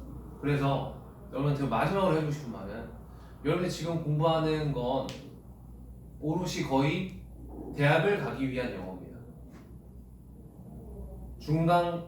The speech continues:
기말의 시험을 잘 보기 위한 영어, 수능을 잘 보기 위한 영어, 지금 잘 가고 있는 거예요. 저랑 용진 쌤이 여러분들 그렇게 공부하고 시키고 있잖아요.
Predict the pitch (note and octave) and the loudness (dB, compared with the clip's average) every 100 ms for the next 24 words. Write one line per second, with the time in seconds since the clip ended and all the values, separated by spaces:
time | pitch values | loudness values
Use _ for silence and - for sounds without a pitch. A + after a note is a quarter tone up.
0 | - - D3+ D#3 D3+ D3 G#3+ G#3+ F#3 C#3 | -12 -2 2 4 6 4 2 0 0 0
1 | A#2+ A#2+ A#2+ A2 G#2 F#2 G2 - - - | -2 -2 -4 -4 -4 -6 -8 -10 -12 -16
2 | - - - - - - - C#4+ D#4 C#4 | -18 -18 -16 -16 -16 -12 4 8 10 8
3 | F#3 C#3 C3+ C3 A#2 - - - - - | 6 4 2 -2 -4 -8 -12 -2 -2 -2
4 | - - - F#3+ F#3+ E3+ F3 C3+ D3 C#3 | -8 -14 -14 -2 0 6 6 6 4 4
5 | C3 A2 - - - - - - - - | 2 -4 -8 -12 -14 -16 -16 -16 -18 -16
6 | - D3 D3+ F#3+ C3+ C#3+ D#3 D3+ D3+ D#3+ | -2 4 4 4 0 2 2 2 0 0
7 | A#2+ B2+ B2 A#2+ - B2+ B2+ B2 B2 C#3+ | -2 -2 -4 -6 -8 -10 -10 -6 -4 -2
8 | C3+ C3 - C4 B3 - B2 - - | -2 -4 0 2 2 2 0 0 -4